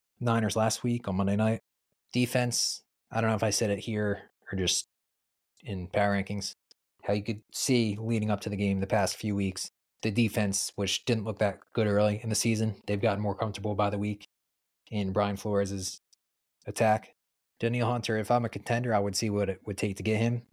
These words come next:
star pass rusher. But with that win, I think the Vikings are right back in the playoff mix. And again, a tight parity filled league right now.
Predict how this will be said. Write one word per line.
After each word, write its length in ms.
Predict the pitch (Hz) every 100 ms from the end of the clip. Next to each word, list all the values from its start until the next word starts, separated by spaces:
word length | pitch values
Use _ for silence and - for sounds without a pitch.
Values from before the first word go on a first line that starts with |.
| _
star 260 | - 110 101
pass 300 | 107 104 113
rusher. 340 | 110 117 117 - _ _ _ _
But 80 | 107
with 100 | 110
that 180 | 123 110
win, 220 | 113 104
I 80 | 98
think 160 | 101
the 80 | 92
Vikings 320 | 98 95 95
are 160 | 87 85
right 180 | 87 95
back 220 | 95 -
in 80 | 87
the 240 | 87 90 - _ _ _
playoff 280 | 113 95 -
mix. 380 | 95 92 - - _ _ _ _ _ _
And 160 | 120 98
again, 260 | 92 95 90
a 60 |
tight 420 | - 110 98 -
parity 240 | - 98 90
filled 240 | - 98
league 220 | 95 95
right 140 | 95 92
now. 240 | 95 95